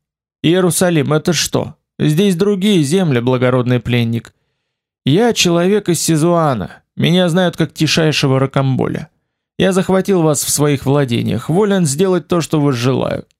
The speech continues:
Я, кстати, так и сделаю. Но сперва готов выслушать ваше оправдание».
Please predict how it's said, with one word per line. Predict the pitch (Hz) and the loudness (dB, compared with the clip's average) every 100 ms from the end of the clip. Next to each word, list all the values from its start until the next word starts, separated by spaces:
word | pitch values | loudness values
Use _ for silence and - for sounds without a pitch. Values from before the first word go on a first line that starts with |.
| _ _ | _ _
Я, | 202 - | -2 -2
кстати, | - 120 - | -2 -2 -4
так | - 127 165 | -4 -2 -2
и | |
сделаю. | 143 - 71 71 - _ _ _ _ | -4 -4 -6 -8 -10 _ _ _ _
Но | 131 131 | -2 0
сперва | - 131 131 123 | 0 0 2 2
готов | 131 127 131 - | 0 0 -4 0
выслушать | 151 143 - 147 156 | 0 0 -2 -2 -2
ваше | 143 151 - | 0 0 0
оправдание». | 147 156 170 165 131 110 - | -2 0 0 0 -2 -4 -14